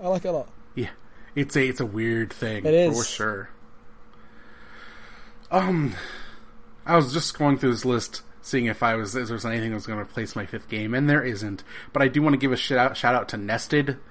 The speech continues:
Speaker 2: which is a game that gave me a minor anxiety attack
Speaker 1: <laughs> It really
Speaker 2: by
Speaker 1: did.
Speaker 2: just being the biggest, like, Nested is, is a weird spreadsheet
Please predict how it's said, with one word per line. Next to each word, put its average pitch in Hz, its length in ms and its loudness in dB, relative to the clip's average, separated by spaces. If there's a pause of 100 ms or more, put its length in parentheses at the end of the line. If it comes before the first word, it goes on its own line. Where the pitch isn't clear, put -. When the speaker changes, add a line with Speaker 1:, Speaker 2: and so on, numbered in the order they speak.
(300)
Speaker 2:
which 117 200 -6
is 110 160 -4
a 110 80 -2
game 117 400 0
that 104 160 -6
gave 120 280 -2
me 120 100 0
a 113 100 -2
minor 110 280 0
anxiety 110 540 0
attack 120 440 2 (120)
Speaker 1:
<laughs> - 140 -16
It - 60 -6
really 196 360 0
Speaker 2:
by 120 120 6
Speaker 1:
did. 180 80 0
Speaker 2:
just 104 240 -2
being 123 520 4 (420)
the 135 80 0
biggest, 117 720 0 (500)
like, 110 220 2 (1040)
Nested 196 380 8
is, 160 200 10 (480)
is 143 340 6
a 123 280 6
weird 127 380 6
spreadsheet 120 720 2